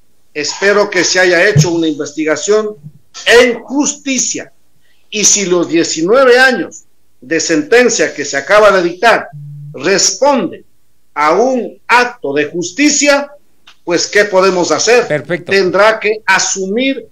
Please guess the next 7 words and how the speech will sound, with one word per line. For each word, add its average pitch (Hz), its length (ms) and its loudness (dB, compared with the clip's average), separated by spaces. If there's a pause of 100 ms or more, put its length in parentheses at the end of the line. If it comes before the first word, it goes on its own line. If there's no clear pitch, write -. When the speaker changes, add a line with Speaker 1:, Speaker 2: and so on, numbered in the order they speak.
Speaker 1:
su 254 400 -4
responsabilidad. 220 1500 0 (920)
Esto 208 680 -2 (320)
es, 180 300 0
Speaker 2:
Perfecto. 147 280 0
Speaker 1:
eh, - 40 -6
preocupante, 226 800 0